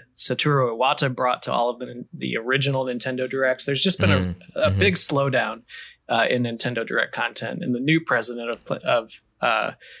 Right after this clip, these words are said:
Speaker 1: of Nintendo has said that, uh, Directs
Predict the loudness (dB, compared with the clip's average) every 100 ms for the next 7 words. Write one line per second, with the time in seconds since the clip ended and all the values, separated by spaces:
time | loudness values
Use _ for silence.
0 | -4 0 0 -4 -12 _ -6 -2 0 2
1 | 2 4 2 2 2 2 2 2 0 0
2 | 2 2 0 -4 _ _ _ _ _ _
3 | _ -12 -2 2 4 2 2 0 -2